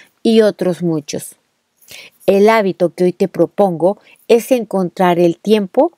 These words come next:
de autocuidarte, porque lo mejor que puedes hacer por un enfermo es no ser uno más, y lo mejor que puedes hacer por los pobres es no ser uno más, así como lo mejor que puedes hacer por los depresivos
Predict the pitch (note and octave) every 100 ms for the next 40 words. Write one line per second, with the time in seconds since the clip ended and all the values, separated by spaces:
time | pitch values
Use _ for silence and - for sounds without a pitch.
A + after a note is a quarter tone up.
0 | _ F3 F#3+ F#3+ F3+ E3 F3+ D#3 E3+ E3
1 | D#3+ D3 - C#3+ _ _ _ _ _ -
2 | - _ G3+ G3 G#3+ G#3 G#3 G#3 C#4+ E4
3 | F4+ - A#3 A3+ G3+ F#3+ F#3+ F3 F3 E3
4 | F3 F3 A3+ G3 D#3+ G#3+ - _ _ _
5 | B3+ - A3 B3+ E4+ A3+ F3+ F3 E3 D#3
6 | D#3 - - _ _ _ - _ G#3+ G#3+
7 | G3 G3 - C#4 F4 G4+ - A#3 B3 A#3
8 | G3 - A3 - F3+ D#3+ - G3+ F3 G#3+
9 | - _ _ - G3+ - - A3+ F4+ -
10 | F3+ E3+ D#3+ G3 F4 - - _ _ -
11 | - - F3 F#3 A3+ G3 F3 E3+ E3 E3
12 | D#3+ - F#3+ F3 E3+ - E3+ E3 D#3+ -
13 | F3+ - E3+ E3 D#3 E3+ - D#3+ - G#3
14 | E3 E4